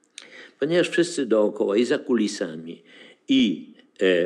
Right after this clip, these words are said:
e, ci, e, sa-, e, z nas, którzy robiliśmy to przedstawienie, którzy siedzieli na, e, widowni, wszyscy byli przekonani, że ja tak się namówiłem z aktorem,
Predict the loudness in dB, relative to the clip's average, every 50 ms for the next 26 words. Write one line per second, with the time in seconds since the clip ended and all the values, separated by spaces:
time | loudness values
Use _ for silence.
0 | -2 -4 -6 -6 -6 -6 -6 -6 -8 -10 -14 -12 -4 -2 0 2 2 0 -2 -4
1 | -6 -6 -6 -4 -4 -6 -8 -8 -8 -6 -6 -8 -8 -8 -8 -8 -8 -8 -10 -14
2 | -12 -8 -4 0 2 2 2 2 0 -2 -8 -12 -14 -16 -20 _ _ -14 -10 -6
3 | -4 -4 -4 -4 -4 -4 -6 -6 -6 -8 -8 -6 -8 -8 -8 -10 -10 -10 -8 -8
4 | -6 -8 -8 -6 -4 -4 -4 -2 -4 -4 -4 -2 -4 -4 -4 -4 -6 -6 -6 -8
5 | -12 -14 -12 -12 -10 -10 -8 -8 -8 -6 -6 -6 -8 -8 -10 -12 -14 -14 -14 -16
6 | -20 -20 -20 -20 -20 -20 -20 -20 _ _ _ _ _ _ _ _ _ _ _ _
7 | _ _ _ _ _ _ _ _ _ _ _ -10 -8 -8 -6 -6 -4 -4 -2 -2
8 | -2 -4 -6 -8 -8 -6 -8 -6 -6 -6 -6 -4 -4 -4 -4 -2 -2 -2 -2 -4
9 | -6 -8 -12 -14 -12 -10 -8 -8 -8 -8 -8 -8 -8 -8 -6 -6 -6 -4 -4 -6
10 | -6 -6 -8 -8 -10 -10 -6 -4 -4 -4 -6